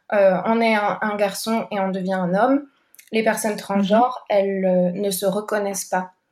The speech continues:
Speaker 1: euh, dans le genre qu'on leur a assigné.
Speaker 2: D'accord.
Speaker 1: Ouais.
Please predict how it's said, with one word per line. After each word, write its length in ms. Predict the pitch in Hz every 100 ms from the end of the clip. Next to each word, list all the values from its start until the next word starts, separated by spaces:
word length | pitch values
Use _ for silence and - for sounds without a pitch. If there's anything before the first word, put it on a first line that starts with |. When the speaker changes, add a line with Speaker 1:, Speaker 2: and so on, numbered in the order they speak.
| _ -
Speaker 1:
euh, 300 | 208 190 185
dans 280 | 180 202 202
le 160 | 190
genre 320 | 180 202 240 -
qu'on 100 | 202
leur 160 | 180
a 160 | 185 - 208
assigné. 520 | 190 - 196 180 180 _ _ _ _ _ _ _ _ _ _ _ _ _ _ _
Speaker 2:
D'accord. 500 | 196 190 190 - -
Speaker 1:
Ouais. 160 | 220